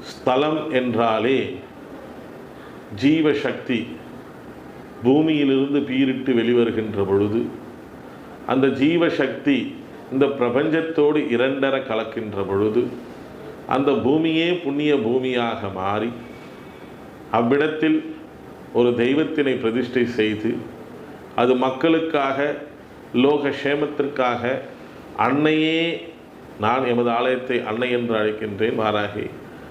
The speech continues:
ஸ்தலங்களிலே எந்த ஸ்தலமாக இருந்தாலும் அந்த பிரதான தெய்வமே அவ்விடத்திலே வந்து வீற்றிருந்து அங்கே வருகின்ற பக்தர்களுக்கெல்லாம்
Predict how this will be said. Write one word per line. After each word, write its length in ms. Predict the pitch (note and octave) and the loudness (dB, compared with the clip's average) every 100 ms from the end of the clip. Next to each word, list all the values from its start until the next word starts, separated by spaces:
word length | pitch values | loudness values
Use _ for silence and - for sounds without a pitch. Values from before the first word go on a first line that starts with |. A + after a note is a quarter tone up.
| - - | -18 -8
ஸ்தலங்களிலே 720 | - D3 D#3 D#3 D3 C#3+ D#3 - - | 0 2 4 4 4 4 2 -2 -2
எந்த 240 | A#2+ C3+ D3 | 2 2 2
ஸ்தலமாக 500 | C#3 C3 B2 B2 A#2+ A#2 | 2 2 2 0 -2 -2
இருந்தாலும் 500 | A2 A2 A2 C3+ - | -2 0 0 0 -2
அந்த 260 | A#2 A#2+ A#2 F#2+ F#2 - - - - - - | -2 0 2 0 -4 -14 -18 -18 -18 -18 -8
பிரதான 480 | - C3+ C#3 D#3+ F3+ F3+ | 0 2 4 2 2 2
தெய்வமே 500 | C#3 C#3 C#3+ C#3+ D3 D3+ | 2 2 4 2 2 0
அவ்விடத்திலே 640 | B2 A2 A#2+ B2+ C3 B2 A#2+ | 0 0 2 0 2 2 4
வந்து 280 | G#2+ A2 A2 | 2 0 -2
வீற்றிருந்து 840 | G2+ A2 G#2+ - G#2 G#2 G#2 G#2+ C#3 - - - - - - - - - - | 0 -2 -2 0 2 2 2 2 2 0 -8 -14 -16 -18 -18 -18 -18 -10 -2
அங்கே 360 | A2+ A2+ A#2 A2 | 0 4 4 4
வருகின்ற 560 | G#2 A2 B2+ C3 B2 G#2+ G2 F2 - - - - G#2 | 4 2 2 0 0 0 0 -2 -10 -16 -16 -4 2
பக்தர்களுக்கெல்லாம் 1200 | A2+ - - B2 A2+ A2+ A2 G#2+ G#2 G#2+ A2+ | 2 2 2 2 4 2 2 0 2 2 0